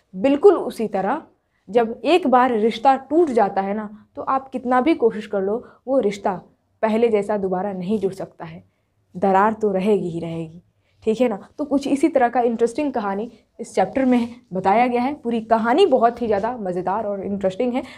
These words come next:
मैं आप लोगों को पूरी कहानी बताऊंगी, सब्र रखिए। थोड़े देर के लिए इस कहानी को, इस चैप्टर को साइड में रखते हैं और इस चैप्टर के जो राइटर हैं, मुसन्निफ, लिखने वाले, उनके बारे में सारा डिटेल्स जो आप लोग के बुक में दिया गया है,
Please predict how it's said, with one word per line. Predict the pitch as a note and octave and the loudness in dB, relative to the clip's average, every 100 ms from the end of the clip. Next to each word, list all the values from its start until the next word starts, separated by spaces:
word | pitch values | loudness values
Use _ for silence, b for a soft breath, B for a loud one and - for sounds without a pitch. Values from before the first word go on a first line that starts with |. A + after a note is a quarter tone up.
| B | B
मैं | A#3+ | 2
आप | A3+ G3+ G3+ | 4 2 2
लोगों | G#3+ G#3 | 4 4
को | F4+ G#4+ B B - | 2 0 B B -2
पूरी | A3 G#3 | 0 2
कहानी | G3+ A3 C#4+ | 0 0 2
बताऊंगी, | A#3 G#3 A#3 A#3+ D#4+ | 2 4 4 2 0
सब्र | - D4 C#4+ | 4 4 6
रखिए। | C4 B3 C#4 F#4 - | 4 4 0 -4 0
थोड़े | E4 G#4 | 4 4
देर | F4+ F4 | 4 0
के | D4+ | 0
लिए | D4 | 0
इस | D4 | -2
कहानी | - G#3+ G#3 A3 | -2 -4 -4 -4
को, | C4+ | -6
इस | D4+ - | -8 -2
चैप्टर | C4 B3+ F4+ | 2 2 2
को | E4+ | -2
साइड | - A#3 F#4 | 4 6 8
में | F4+ | 8
रखते | C#4+ - | 6 2
हैं | G#3+ A#3 - | -2 -4 -6
और | - D4 | 0 2
इस | G4+ | 4
चैप्टर | A3+ - F4 | 4 4 0
के | A#3 | 0
जो | D4+ | 4
राइटर | A#3 D4+ A4 E4+ | 6 6 6 4
हैं, | A3+ A3 - B B3 | 2 -2 -6 B -8
मुसन्निफ, | B3 C#4 C#4+ B3+ - - _ _ - | -2 0 0 -2 -6 -18 _ _ -4
लिखने | B3 B3+ C#4+ | -2 2 4
वाले, | A#3+ G3 F#3 | 4 0 -2
उनके | D4 D#4 D#4 | -2 2 4
बारे | B3 A#3+ | 4 2
में | A#3+ | -2
सारा | A#3+ B3+ E4 | 2 4 4
डिटेल्स | A3+ C4+ C4+ | 4 4 4
जो | A3+ | 2
आप | G#3+ A3 | 2 0
लोग | A#3 | -4
के | A3+ | -4
बुक | A3 | -6
में | A#3 G#3 | -4 0
दिया | A3 | 0
गया | G3+ | 0
है, | G#3 | -2